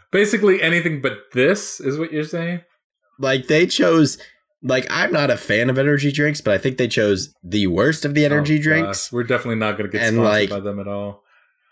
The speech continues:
Speaker 1: <laughs>
Speaker 2: Pop-Tarts? Why Pop-Tarts, man? I had them when I was a kid, but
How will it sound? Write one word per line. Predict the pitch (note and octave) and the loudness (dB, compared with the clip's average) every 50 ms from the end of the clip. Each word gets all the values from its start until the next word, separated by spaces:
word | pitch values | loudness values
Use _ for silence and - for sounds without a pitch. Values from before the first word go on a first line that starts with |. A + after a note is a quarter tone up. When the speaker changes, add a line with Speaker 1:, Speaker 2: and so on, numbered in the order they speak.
| _ _ | _ _
Speaker 1:
<laughs> | - A#2+ A#2 - - - - - - _ _ _ _ - - _ _ | -14 -14 -12 -14 -16 -18 -20 -20 -20 _ _ _ _ -20 -20 _ _
Speaker 2:
Pop-Tarts? | - - C#3 D3 C#3 C3+ C#3+ - - - - F3+ F3 F3+ F#3 - G4+ - - - - - - - - _ _ _ _ _ - - | -6 -4 -2 -2 -2 -2 -6 -8 -8 -4 -2 0 2 2 4 4 2 2 0 -2 -6 -6 -6 -8 -12 _ _ _ _ _ -12 -6
Why | C3+ C3+ C#3+ D3+ F3+ A3 A#4 G4 - - | -2 0 2 2 4 4 4 2 2 0
Pop-Tarts, | - D3 - D3 E3+ F#3 G3+ C4 B3 - - - - C3+ C3+ B2 G#2 F#2+ - - - - - | -4 -2 0 0 0 0 0 -2 -4 -8 -8 -6 -2 -2 -2 0 0 -2 -4 -4 -8 -8 -4
man? | G#2+ A2 A#2 C3 C#3 D3 D#3+ E3 E3 D3+ - - - _ _ - - - _ | -2 0 2 2 2 2 2 2 2 0 -2 -6 -20 _ _ -20 -20 -18 _
I | - C3 | -8 -4
had | - D#3+ E3 F3+ E3 | -2 -2 0 0 0
them | F3+ E3 | 0 2
when | E3 D#3+ D#3 | 2 4 4
I | D3+ | 4
was | D3 C#3+ C3 | 4 2 0
a | B2+ G2+ | -2 -4
kid, | - - - - D3 D#3+ F#3+ F3+ D3 C3 B2+ A#2+ | -6 -12 -6 -2 0 2 4 4 2 2 0 -2
but | A2+ A2+ G#2+ - - | -2 -4 -4 -4 -6